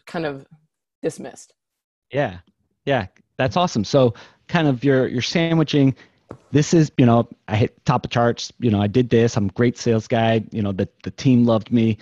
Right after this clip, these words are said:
Speaker 2: You know, we had, you know, with leadership, we had some difference in, you know, expectations and, and they weren't whatever.
Speaker 1: Mm-hmm.
Speaker 2: And then finish it off with, "But this is, would be a great reason why."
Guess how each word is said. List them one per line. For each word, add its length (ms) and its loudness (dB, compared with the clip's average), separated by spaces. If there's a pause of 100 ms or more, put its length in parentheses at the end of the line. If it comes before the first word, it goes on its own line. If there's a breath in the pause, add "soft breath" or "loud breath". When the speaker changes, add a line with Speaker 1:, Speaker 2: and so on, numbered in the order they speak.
(800 soft breath)
Speaker 2:
You 80 -4
know, 80 0
we 180 2
had, 280 0
you 120 -4
know, 80 0
with 140 -4
leadership, 460 -2
we 80 2
had 180 -2
some 140 0
difference 400 -2
in, 480 -4
you 100 -8
know, 180 -4
expectations 920 -4
and, 320 -4
and 300 -6 (120)
they 120 -2
weren't 280 -6 (280)
whatever. 440 -2 (480 loud breath)
Speaker 1:
Mm-hmm. 340 -8
Speaker 2:
And 100 4
then 220 4 (100)
finish 280 2
it 80 0
off 200 0
with, 140 -2 (100)
"But 140 0
this 180 0
is, 160 -4
would 160 2
be 200 4
a 40 2
great 360 -2 (320)
reason 440 0
why." 380 -6